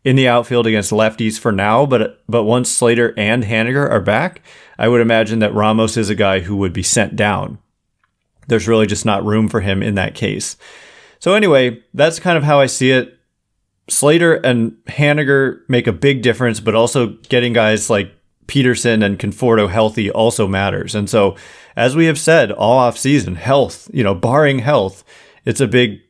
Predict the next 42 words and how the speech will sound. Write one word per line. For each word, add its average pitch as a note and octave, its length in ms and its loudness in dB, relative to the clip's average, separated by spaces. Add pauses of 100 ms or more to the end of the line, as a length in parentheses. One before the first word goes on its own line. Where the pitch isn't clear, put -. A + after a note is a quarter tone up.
(220)
part D3 260 0
of A2 80 0
it. F#2 200 -4
And G#2 160 -2
so C3 180 2
far, B2 220 0
they've G#2 320 0
not G#2 320 0
been G2+ 220 0
healthy. F#2 500 -4 (480)
And G2 480 -2 (300)
it A#2+ 100 2
is B2+ 300 4
just - 480 -2 (160)
fifteen B2 500 -2
games. D#3 480 0
And G2+ 240 -2
so G#2+ 200 0
for A2 140 -2
all A#2 140 4
we A2+ 100 -2
know, A#2+ 440 0
f-, - 120 -20 (120)
for A2+ 140 -2
their G2+ 120 -2
next, A2 400 -4 (520)
you A#2 100 -4
know, G#2 140 0
hundred C3+ 460 0
and A2+ 440 0 (560)
fifty - 640 -2
games B2+ 380 0
or C#3+ 80 0
so, D3 320 2
that A2 380 0
they'll A2 180 2
be G#2 160 0
largely A2 440 0
healthy. C#3 380 -2
But A2+ 180 0
so B2 220 2
far, G#2+ 380 0